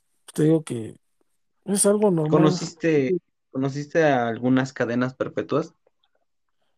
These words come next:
Speaker 1: Sí, sí, conocí muchas personas que traen años que te dicen, allá adentro les dicen cheque-, chequeras, porque
Speaker 2: Ujú.
Speaker 1: son personas que tú les puedes decir,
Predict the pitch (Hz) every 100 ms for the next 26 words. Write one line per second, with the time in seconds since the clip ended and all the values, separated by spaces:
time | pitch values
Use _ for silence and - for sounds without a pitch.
0 | _ _ _ 214 208 120 - _ _ _
1 | _ _ _ _ - 190 180 165 160 147
2 | 185 185 - 160 - 131 151 156 147 -
3 | 123 143 147 147 151 151 143 - 117 107
4 | 120 _ 135 151 151 151 123 _ _ _
5 | _ _ _ _ - - 170 196 202 190
6 | 190 160 147 170 185 170 180 175 156 143
7 | - 135 - 175 143 - - _ _ _
8 | _ _ _ _ _ _ _ - 110 175
9 | 202 190 180 196 185 - 147 185 190 165
10 | - 214 190 165 196 196